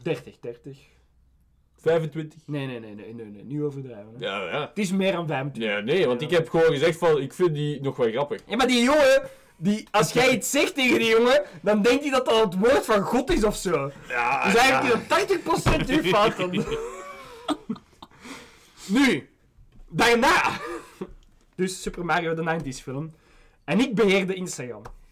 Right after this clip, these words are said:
Speaker 1: Dus ik post dat, uw drie films, en in één keer zie ik zo mensen reageren die nooit anders reageren. In één keer mee beginnen volgen en zo. En ik zeg in één keer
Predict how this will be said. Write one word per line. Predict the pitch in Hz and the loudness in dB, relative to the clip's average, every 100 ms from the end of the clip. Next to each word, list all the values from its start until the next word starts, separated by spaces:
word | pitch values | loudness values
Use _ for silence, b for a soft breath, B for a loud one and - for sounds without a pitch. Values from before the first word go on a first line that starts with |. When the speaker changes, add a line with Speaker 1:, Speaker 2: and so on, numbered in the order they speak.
| _ _ b b b b b b b _ - | _ _ b b b b b b b _ -20
Speaker 1:
Dus | 139 143 | -10 -6
ik | 180 - | -6 -2
post | 160 175 180 | -2 0 0
dat, | 214 247 - | -2 -2 -6
uw | - 156 | -8 -6
drie | 160 147 | -4 -4
films, | 156 170 214 - | -4 -6 -8 -10
en | |
in | 135 | -8
één | 151 | -8
keer | 185 175 | -6 -6
zie | 185 | -8
ik | 185 | -8
zo | 165 139 123 _ _ _ _ _ _ _ _ _ _ _ _ _ | -6 -6 -8 _ _ _ _ _ _ _ _ _ _ _ _ _
mensen | 135 165 185 190 170 | -6 -4 -2 -4 -4
reageren | 147 156 135 170 | -2 -4 -4 -6
die | 160 | -6
nooit | 139 156 156 | -4 -2 -2
anders | 143 139 135 | -4 -8 -10
reageren. | 127 113 113 110 101 117 - _ - | -14 -14 -14 -16 -18 -20 -20 _ -18
In | |
één | 123 | -16
keer | 131 | -14
mee | 120 110 120 | -14 -12 -12
beginnen | 127 127 123 | -10 -12 -12
volgen | 131 131 131 127 | -12 -12 -12 -14
en | 135 | -16
zo. | 131 147 - _ _ _ _ _ _ | -18 -20 -20 _ _ _ _ _ _
En | - 160 | -6 -4
ik | 170 | -2
zeg | 269 | -2
in | 269 208 | 0 0
één | 214 | 0
keer | 220 214 | 0 -2